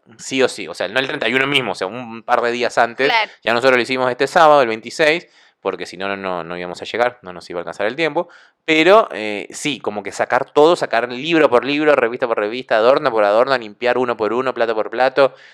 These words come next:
Speaker 1: sacar todo lo de la cocina, como que dejar todo perfectamente para que el año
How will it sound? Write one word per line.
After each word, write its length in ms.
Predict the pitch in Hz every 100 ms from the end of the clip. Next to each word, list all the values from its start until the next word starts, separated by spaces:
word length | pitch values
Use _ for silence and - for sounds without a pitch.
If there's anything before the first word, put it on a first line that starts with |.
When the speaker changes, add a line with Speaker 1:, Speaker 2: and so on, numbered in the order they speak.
| _
Speaker 1:
sacar 400 | 131 131 139 -
todo 240 | 156 151
lo 100 | 143
de 60 | 135
la 100 | 127
cocina, 300 | 123 - 127
como 240 | 131 123
que 140 | 120 110
dejar 420 | 120 - 165 -
todo 220 | 175 180
perfectamente 600 | 165 - 147 151 156 185
para 200 | 170 135
que 320 | 139 151 _ _ _ _ _ - -
el 240 | 113 113
año 380 | 123 135 147